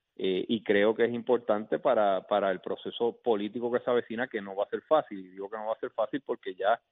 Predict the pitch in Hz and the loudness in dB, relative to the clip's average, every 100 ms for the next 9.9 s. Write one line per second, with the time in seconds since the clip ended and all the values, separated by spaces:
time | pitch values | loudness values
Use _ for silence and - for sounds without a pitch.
0 | _ _ - 104 117 147 131 - 123 135 | _ _ 0 4 4 4 0 2 2 2
1 | - _ - 101 104 104 104 104 107 127 | -6 _ 2 2 4 2 2 4 4 4
2 | - 101 95 - 92 95 92 92 92 - | 2 -2 -4 -8 -8 -6 -4 -4 -4 -4
3 | 98 92 113 120 _ _ _ _ 95 92 | -4 0 0 -2 _ _ _ _ -2 0
4 | 90 87 - - - - - 101 95 95 | 0 -2 -6 -10 -12 -12 0 0 2 0
5 | 87 95 98 101 110 110 107 98 - 127 | 0 0 0 0 2 2 0 -4 0 2
6 | 139 - 98 90 - 104 - 104 - 110 | 2 2 -4 -4 -2 -2 0 0 2 2
7 | 107 107 117 - 92 110 107 95 - 107 | 2 2 0 -2 -6 -6 -8 -8 -4 -4
8 | 92 101 113 92 90 85 90 90 98 92 | -2 0 0 -2 -8 -8 -8 -6 -6 -6
9 | 90 110 104 98 104 107 123 107 107 | -2 0 0 2 4 4 4 2 0